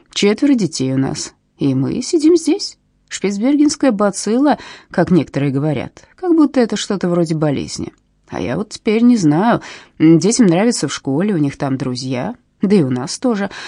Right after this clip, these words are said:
А все-таки подумываем переехать на юг, когда старшему исполнится четырнадцать. Нелегко, конечно, ведь как ни крути, тут наш дом. Иногда кажется тесно, бедно, а все равно дом. Кнут не ответил.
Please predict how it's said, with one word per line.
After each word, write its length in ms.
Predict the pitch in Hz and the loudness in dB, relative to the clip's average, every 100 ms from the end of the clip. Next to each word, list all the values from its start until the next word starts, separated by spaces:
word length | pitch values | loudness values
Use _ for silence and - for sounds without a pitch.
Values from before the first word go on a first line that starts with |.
| - - - | -18 -14 -2
А 100 | 302 | 0
все-таки 360 | - 403 - | 2 0 0
подумываем 680 | - 277 254 370 294 220 190 | 2 4 4 6 6 6 4
переехать 500 | 190 196 233 233 202 | 4 4 4 2 2
на 180 | 185 175 | 2 4
юг, 300 | 262 - - - | 4 0 -6 -8
когда 240 | 143 139 | -4 -2
старшему 540 | 139 143 127 - 135 139 | -2 -4 -4 -2 0 0
исполнится 560 | - 143 131 123 143 | -2 -2 -2 -4 -6
четырнадцать. 760 | 123 - 131 - - - - - _ _ - | -6 -6 -8 -8 -10 -12 -14 -18 _ _ -2
Нелегко, 640 | 202 254 311 311 - 359 | 2 6 8 6 2 -2
конечно, 480 | 370 208 - - - - - - | 0 0 0 -2 -4 -8 -16 -6
ведь 220 | 202 220 - | 2 2 2
как 200 | 302 269 | 2 4
ни 80 | |
крути, 580 | 254 240 220 - 240 294 | 4 4 2 2 4 4
тут 320 | 277 220 233 | 4 0 4
наш 220 | 277 233 160 | 4 2 2
дом. 300 | 156 233 302 _ _ _ - | 2 2 0 _ _ _ 4
Иногда 360 | 262 294 359 | 6 8 6
кажется 420 | 427 370 - - 202 | 4 -2 -2 -2 -2
тесно, 600 | - 196 247 - 247 160 | 0 2 2 2 2 4
бедно, 440 | 147 147 185 220 - - - - - | 2 2 2 0 -4 -16 -18 -12 -4
а 100 | 165 | -2
все 160 | - | 2
равно 480 | 320 311 170 208 226 - | 6 6 6 6 2 -2
дом. 400 | 160 143 135 180 - _ _ _ _ _ _ _ - _ - | -2 0 0 -2 -6 _ _ _ _ _ _ _ -20 _ -16
Кнут 300 | - 185 139 | 2 2 4
не 100 | 160 | 2
ответил. 520 | 147 - - - - | 0 -2 -8 -8 -12